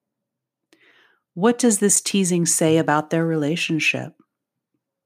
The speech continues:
Think about her sad story about the previous Christmas. It's treated very lightheartedly. Why? What is it foreshadowing?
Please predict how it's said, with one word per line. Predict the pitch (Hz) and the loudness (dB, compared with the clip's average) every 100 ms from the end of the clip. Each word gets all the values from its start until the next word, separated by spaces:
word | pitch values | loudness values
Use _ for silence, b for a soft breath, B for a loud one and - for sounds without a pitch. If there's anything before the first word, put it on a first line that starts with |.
| _ _ _ _ _ _ - b b b b _ _ _ | _ _ _ _ _ _ -14 b b b b _ _ _
Think | - 233 | 0 2
about | 277 269 233 | 4 2 4
her | 240 | 2
sad | - - 170 175 | 2 2 2 2
story | - - 165 165 | 0 2 4 4
about | 160 156 147 | 4 2 -2
the | 151 | -4
previous | - 156 151 160 151 | -2 -2 -2 -2 -4
Christmas. | - - 175 - 143 135 - - _ _ _ _ | -6 -8 -6 -6 -6 -8 -10 -10 _ _ _ _
It's | - | -4
treated | - - 226 226 170 170 | -2 2 2 4 2 -2
very | 151 170 175 180 | -2 2 4 4
lightheartedly. | 165 156 - 156 156 156 135 117 - _ _ _ - | 2 0 0 -2 0 -2 -6 -12 -16 _ _ _ -2
Why? | 170 165 143 127 - _ _ _ _ _ _ _ _ _ _ _ _ _ _ _ _ _ _ | 0 0 -2 -8 -16 _ _ _ _ _ _ _ _ _ _ _ _ _ _ _ _ _ _
What | - 165 165 | -2 2 4
is | 165 | 4
it | 165 - | 2 2
foreshadowing? | 156 - 151 143 151 131 113 117 | -2 0 0 0 -2 -4 -6 -10